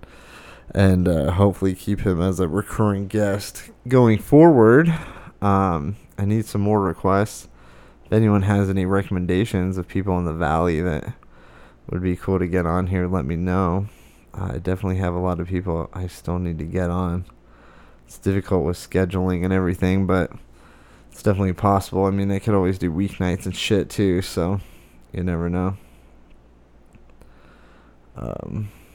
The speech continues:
Tyler is almost back.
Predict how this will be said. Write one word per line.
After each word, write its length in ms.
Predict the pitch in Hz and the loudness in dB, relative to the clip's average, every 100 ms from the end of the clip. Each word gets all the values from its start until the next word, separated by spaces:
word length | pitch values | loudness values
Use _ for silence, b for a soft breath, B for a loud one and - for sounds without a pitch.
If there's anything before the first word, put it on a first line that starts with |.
| b b b b b b b b - - - | b b b b b b b b -20 -20 -18
Tyler 500 | - 64 - - - | -12 -8 -6 -6 -6
is 680 | - 69 52 58 - - - - - - - b b b b b b b - | -8 -8 -8 -10 -12 -16 -20 -20 -20 -20 -20 b b b b b b b -16
almost 520 | - 107 62 101 - | -12 -10 -10 -12 -12
back. 380 | - 107 69 65 | -8 -6 -6 -10